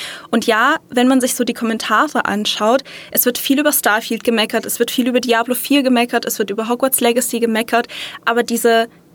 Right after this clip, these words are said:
meckernden Kommentare oder die Kommentare, die halt unzufrieden mit dem Spiel sind, das sind wirklich eine Minderheit. Der Rest der Leute, der ist halt einfach still, kommentiert vielleicht nicht, aber interessiert sich halt sehr für diese Spiele, hat sehr viel Spaß mit diesen Spielen.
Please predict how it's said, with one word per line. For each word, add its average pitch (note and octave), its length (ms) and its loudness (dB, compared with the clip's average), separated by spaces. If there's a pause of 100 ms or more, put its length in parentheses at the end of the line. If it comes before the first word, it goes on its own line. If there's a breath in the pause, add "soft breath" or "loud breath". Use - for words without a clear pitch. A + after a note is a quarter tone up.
(120)
meckernden C4+ 460 4
Kommentare A#3+ 680 0
oder G#3+ 180 0
die A3+ 220 -2
Kommentare, A3+ 640 0
die A3 180 -8
halt G#3+ 160 -4
unzufrieden B3+ 540 0
mit G#3 120 -4
dem G#3+ 100 -6
Spiel A3 260 -4
sind, A#3 180 -2
das D#4+ 120 -4
sind A#3+ 200 -2
wirklich B3 460 -2 (180)
eine A#3+ 120 2
Minderheit. G#3 640 2 (440 loud breath)
Der - 140 2
Rest D4 300 2
der A#3+ 100 4
Leute, A3+ 520 2
der A3 160 0
ist A#3+ 160 -2
halt A#3 120 0
einfach A3+ 460 -4 (100)
still, C#4+ 520 2
kommentiert A#3+ 520 0
vielleicht D4+ 400 -2
nicht, D4 260 2 (400 loud breath)
aber A#3 280 2
interessiert B3 420 0
sich - 160 -4
halt A3 140 0
sehr G3+ 160 2
für G3+ 100 -6
diese G3 220 -4
Spiele, A3+ 340 0
hat A3+ 140 -2
sehr A#3 100 -4
viel A3+ 120 -2
Spaß - 400 0
mit G#3 160 -4
diesen G3 200 -4
Spielen. G#3 500 -2